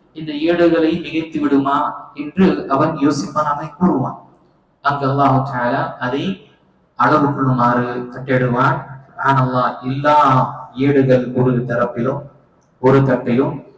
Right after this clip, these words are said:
இங்கு இந்த பித்தாக்கா என்று சொல்லக்கூடிய ஒரு சீட்டு இன்னொரு தட்டில் இருக்கும்.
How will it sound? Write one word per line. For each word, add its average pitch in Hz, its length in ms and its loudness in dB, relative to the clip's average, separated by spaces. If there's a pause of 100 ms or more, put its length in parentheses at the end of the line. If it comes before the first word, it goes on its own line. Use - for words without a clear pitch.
(340)
இங்கு 160 600 0 (460)
இந்த 165 240 -4
பித்தாக்கா 151 520 2
என்று 139 120 0
சொல்லக்கூடிய 135 480 2
ஒரு 131 140 0
சீட்டு 139 300 -8
இன்னொரு 131 320 0
தட்டில் 135 340 -2
இருக்கும். - 280 -6